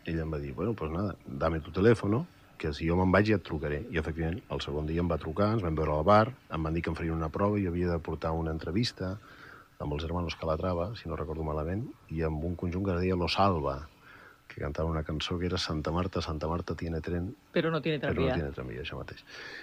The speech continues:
Speaker 1: I en aquella època, doncs, el Pedro em va ajudar molt. Em va donar consells, em va dir, em va dir un detall, em va dir: «El director de, de Ràdio Barcelona és de l'Espanyol». <laughs> De manera que jo vaig fer un informatiu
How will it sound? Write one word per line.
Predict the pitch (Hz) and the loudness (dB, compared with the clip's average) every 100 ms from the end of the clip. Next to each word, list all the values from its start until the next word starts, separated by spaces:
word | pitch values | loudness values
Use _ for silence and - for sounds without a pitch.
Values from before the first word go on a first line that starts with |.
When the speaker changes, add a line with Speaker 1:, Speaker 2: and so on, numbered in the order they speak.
| - _ | -18 _
Speaker 1:
I | - 110 104 | 2 6 6
en | 95 | 6
aquella | 92 113 120 | 8 10 10
època, | - 101 113 123 - | 6 2 4 2 -2
doncs, | 85 90 85 85 | -4 -2 0 -2
el | |
Pedro | 80 90 101 | 0 2 2
em | 92 | 2
va | |
ajudar | 82 78 71 | 0 -2 -2
molt. | 71 73 87 - - | -6 -8 -12 -20 -16
Em | - | -4
va | 90 85 | 0 0
donar | 82 | 0
consells, | 80 78 117 107 101 - - - - - - - - | -2 -2 2 4 2 -6 -8 -12 -20 -20 -20 -20 -10
em | 78 82 | -4 -2
va | 78 | 0
dir, | 80 76 73 65 69 82 - _ - - | 0 0 -2 -4 -6 -10 -12 _ -20 -10
em | 90 | -2
va | 110 | 2
dir | 131 | 6
un | 127 | 6
detall, | 101 110 92 80 | 6 4 4 0
em | 87 | -6
va | 87 | -8
dir: | 87 | -6
«El | 90 | -2
director | 92 85 120 | -4 -2 -2
de, | 123 110 92 82 113 | 0 -2 -4 -6 -8
de | 82 85 | -6 -4
Ràdio | 92 92 87 | -2 -2 -4
Barcelona | 85 82 85 104 156 - - - - | -4 -4 -4 -4 -6 -10 -20 -20 -10
és | 98 | -6
de | 92 | -2
l'Espanyol». | 92 - 78 69 69 76 - - - _ - | -4 -4 -4 -4 -6 -10 -18 -20 -20 _ -6
<laughs> | - - 165 160 - - - 92 | -4 -4 -4 -8 -10 -18 -10 -2
De | 95 | 0
manera | 92 90 104 | 2 4 4
que | - 90 | 4 4
jo | 98 | 6
vaig | 107 | 4
fer | 117 | 4
un | 104 | 4
informatiu | 92 98 92 90 110 113 | 2 0 0 4 4 4